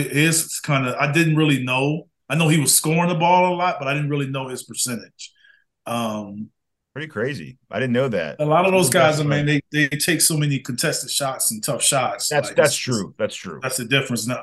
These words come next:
Speaker 1: I don't see Joel shooting as many, even though th-, those th-, out of those three that he may take,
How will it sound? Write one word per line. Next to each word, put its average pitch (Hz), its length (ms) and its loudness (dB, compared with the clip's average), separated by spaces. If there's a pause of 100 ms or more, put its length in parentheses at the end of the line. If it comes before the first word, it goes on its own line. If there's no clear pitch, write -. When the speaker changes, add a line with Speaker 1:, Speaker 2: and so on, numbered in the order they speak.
Speaker 1:
I 147 240 4
don't 131 120 0
see 123 400 -2 (560)
Joel 131 440 4
shooting 120 580 2
as 123 260 -2
many, 117 500 -2
even 143 220 0
though 123 160 -2
th-, 131 160 -4
those 135 260 0
th-, - 180 -18
out 139 120 2
of 135 80 0
those 139 260 0
three 180 460 -2 (1200)
that 120 120 -8
he 139 80 2
may 135 160 2
take, 160 460 0